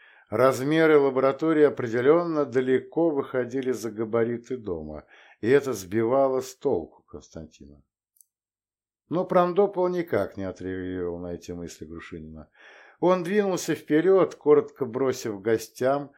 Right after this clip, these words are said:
что лаборатория — это человеческий муравейник. Что означало такое сравнение, Константин не понял.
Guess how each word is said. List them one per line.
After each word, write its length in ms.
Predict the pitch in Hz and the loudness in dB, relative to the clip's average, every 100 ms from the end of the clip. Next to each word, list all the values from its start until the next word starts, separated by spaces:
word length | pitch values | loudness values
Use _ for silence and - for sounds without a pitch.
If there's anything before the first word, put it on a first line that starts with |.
| _ _ | _ _
что 280 | - - 180 | -20 -4 0
лаборатория — 960 | 160 127 120 110 101 98 110 139 143 - _ _ | 2 4 2 2 -2 -2 -2 -2 -8 -14 _ _
это 360 | - - 156 151 | -6 -4 -2 -4
человеческий 920 | - - 143 143 147 151 - 127 - 127 | -8 -2 2 2 2 -4 -8 -12 -12 -10
муравейник. 680 | 127 131 127 98 60 73 _ _ _ _ _ _ _ _ _ _ _ _ _ _ _ _ | -6 -6 -6 -6 -10 -18 _ _ _ _ _ _ _ _ _ _ _ _ _ _ _ _
Что 240 | - 110 | -6 -4
означало 540 | 104 110 104 113 104 | -4 -6 -4 -4 -4
такое 260 | 95 95 98 | -6 -10 -10
сравнение, 580 | - 101 101 123 123 117 | -10 -6 -6 -6 -10 -10
Константин 600 | - 92 - 92 - 92 | -12 -14 -12 -14 -12 -12
не 100 | 92 | -14
понял. 360 | - - - | -14 -18 -18